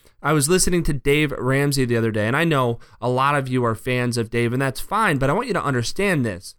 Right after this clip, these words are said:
Dave Ramsey's not licensed to give investment advice. He's not licensed. He gave that license nearly thirty years ago,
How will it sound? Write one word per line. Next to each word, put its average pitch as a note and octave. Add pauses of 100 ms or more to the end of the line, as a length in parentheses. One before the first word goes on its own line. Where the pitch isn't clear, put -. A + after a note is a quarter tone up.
(220)
Dave D#3+
Ramsey's D#3
not D#3
licensed C3
to C3+
give C#3
investment B2+
advice. A2 (360)
He's C3
not C3
licensed. C#3
He C#3+
gave F3+
that F3+
license B2 (500)
nearly D3+
thirty D3+
years C3+
ago, A2